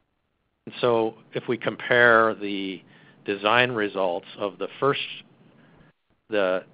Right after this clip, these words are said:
the truss in, without flipping that diagonal, we get a weight of fifty-eight point one tons,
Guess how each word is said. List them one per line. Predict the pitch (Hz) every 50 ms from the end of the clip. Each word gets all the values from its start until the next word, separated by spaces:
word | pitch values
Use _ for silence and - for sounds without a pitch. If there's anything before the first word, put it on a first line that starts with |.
| _ - - - - - - _ -
the | 104 95
truss | - - - 131 127 120 - - -
in, | - 107 107 101 101 - _
without | 107 101 101 - - - 107 110 113 120 117 - - -
flipping | 143 127 - 117 107 101
that | 101 98 92
diagonal, | 98 98 98 98 104 110 113 104 95 95 87 85 90
we | 95 98 90
get | 101 95 95 95
a | 95 90
weight | 82 95 95 95 101 - -
of | 87 - - -
fifty-eight | 117 - - 92 95 95 95 95 -
point | - - 95 82 -
one | - 92 92 92 87 80
tons, | - - 123 120 117 110 110 104